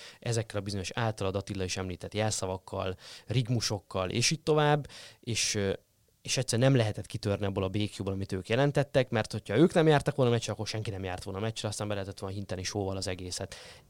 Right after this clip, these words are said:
Ebben érzek előrelépést, ugyanakkor meg én még mindig azt érzem, hogy a magyar, magyar futball azért alapvetően egy szubkulturális dolog, a válogatotton kívül.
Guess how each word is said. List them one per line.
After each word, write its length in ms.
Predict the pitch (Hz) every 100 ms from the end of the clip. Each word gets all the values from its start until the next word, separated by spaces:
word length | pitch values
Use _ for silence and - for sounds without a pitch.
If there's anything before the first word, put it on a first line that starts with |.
| -
Ebben 480 | 139 127 135 139 -
érzek 400 | 139 143 120 117
előrelépést, 960 | 104 107 110 123 143 - 165 170 - - - - - - - _ - - - - 107
ugyanakkor 440 | 156 135 131 139
meg 160 | 135 127
én 100 | 135
még 120 | 131
mindig 260 | 147 127 101
azt 180 | 98
érzem, 200 | 107 104
hogy 80 | 107
a 40 | 104
magyar, 240 | 104 98
magyar 260 | 110 110 95
futball 300 | - 104 98
azért 160 | 98 98
alapvetően 380 | 98 92 98
egy 60 | 98
szubkulturális 760 | - - 98 98 98 95 92 -
dolog, 300 | 101 98 104
a 40 |
válogatotton 680 | 107 107 98 95 98 - 95
kívül. 440 | - 95 92 95